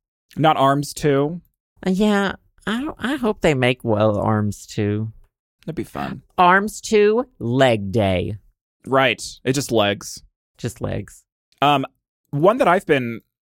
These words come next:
Speaker 1: waiting for for a long time, ever since I heard about it, is a game called The Outbound Ghost. Have you heard of those?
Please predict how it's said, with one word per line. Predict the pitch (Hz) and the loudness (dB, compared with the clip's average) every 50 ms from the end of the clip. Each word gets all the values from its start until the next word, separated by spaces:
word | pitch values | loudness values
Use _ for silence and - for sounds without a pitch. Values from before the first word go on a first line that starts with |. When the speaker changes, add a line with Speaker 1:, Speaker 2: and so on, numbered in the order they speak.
| _ _ _ - | _ _ _ -14
Speaker 1:
waiting | 127 131 123 135 131 139 139 123 | -8 -2 2 2 2 2 0 0
for | 123 117 | -2 -2
for | - - 117 | 0 0 0
a | 110 | 0
long | 110 110 107 107 107 107 107 | 2 2 2 2 0 -2 -4
time, | - - 110 107 101 101 101 98 | -6 -4 -2 -2 -2 -2 -2 -2
ever | 95 101 95 110 | -2 -2 -4 -4
since | 107 113 107 - | -6 -8 -6 -2
I | 101 98 95 92 - | -2 -2 -2 -2 -6
heard | - - - 117 107 104 104 | -8 -6 -4 -2 0 0 0
about | 101 101 98 95 98 | 2 2 0 0 0
it, | 98 95 | -2 -2
is | - 110 113 - | -4 -4 -4 -4
a | 113 | -6
game | 104 120 120 123 127 | -4 -2 -2 -2 -2
called | - 143 117 | -4 -4 -2
The | 135 127 - | -2 -2 0
Outbound | - 107 110 110 - - 127 127 131 131 127 - - | 0 0 0 0 0 0 0 2 2 0 -4 -8 -6
Ghost. | - 98 95 101 139 170 - - - - - | -4 -2 0 0 -2 -2 -6 -12 -12 -8 -6
Have | 135 117 - | -6 -4 -4
you | 120 117 | -4 -2
heard | 123 123 | -2 -2
of | 127 127 | -4 -2
those? | 107 104 110 160 208 - - - - - _ | -2 -2 -2 -2 -4 -8 -16 -20 -20 -20 _